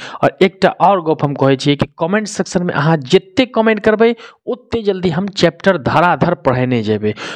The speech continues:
तो सब गोरा के दिल थाम के बैसू। मैथिली हमरे ओते नहीं आबैया, तकरो हम प्रयास कऽ रहल छियै, हमरा भाषो नहीं बाजै लए आबै,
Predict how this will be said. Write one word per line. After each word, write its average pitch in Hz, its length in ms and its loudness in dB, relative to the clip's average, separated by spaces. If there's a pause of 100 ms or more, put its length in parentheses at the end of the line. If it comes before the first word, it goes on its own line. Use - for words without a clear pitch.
(100)
तो - 80 2
सब 180 340 2
गोरा 190 280 2
के 226 220 -4
दिल 156 240 0
थाम 143 300 -4
के 139 120 0
बैसू। 175 380 0
मैथिली 170 400 0
हमरे 190 200 0
ओते 190 220 -2
नहीं 202 220 0
आबैया, 123 360 0 (380)
तकरो 196 200 -4
हम 214 100 -4
प्रयास 220 460 0
कऽ 202 140 0
रहल 185 160 0
छियै, 180 180 0
हमरा 175 160 0
भाषो 185 360 0
नहीं 196 120 2
बाजै 156 240 2
लए 147 100 2
आबै, 135 140 -2